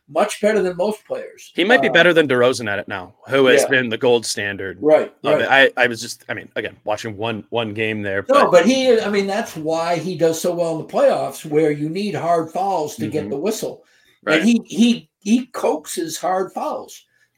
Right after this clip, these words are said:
Speaker 1: And so, uh, you know, the idea of, <laughs> I mean,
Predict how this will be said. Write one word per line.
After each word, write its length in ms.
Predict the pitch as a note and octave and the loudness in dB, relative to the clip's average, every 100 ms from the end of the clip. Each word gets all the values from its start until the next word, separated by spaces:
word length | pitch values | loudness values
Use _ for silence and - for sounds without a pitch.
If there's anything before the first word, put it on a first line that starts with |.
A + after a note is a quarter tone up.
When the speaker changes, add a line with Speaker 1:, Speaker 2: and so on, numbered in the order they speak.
| - | -6
Speaker 1:
And 180 | D#3+ C3+ | -6 0
so, 600 | F3 D#3+ D#3+ D3+ D3 _ - | 0 2 0 -2 -6 _ -8
uh, 460 | D#3 C#3+ C3 C3 - _ _ _ _ _ _ F3+ | -6 -4 -4 -6 -8 _ _ _ _ _ _ 2
you 80 | |
know, 100 | G3+ | 4
the 160 | D#3+ D#3+ | 4 2
idea 800 | D#3 F3+ F3+ F3 G3 F#3 E3 E3 - | 2 0 0 0 2 2 2 -4 -6
of, 340 | C#3+ C3+ B2+ - _ _ _ _ _ _ _ _ _ _ _ | -4 -4 -6 -20 _ _ _ _ _ _ _ _ _ _ _
<laughs> 440 | - - - - - - _ - - - - _ B2 | -20 -20 -20 -16 -14 -14 _ -20 -20 -20 -20 _ -8
I 60 | |
mean, 300 | C3+ C3 A2+ | -6 -6 -10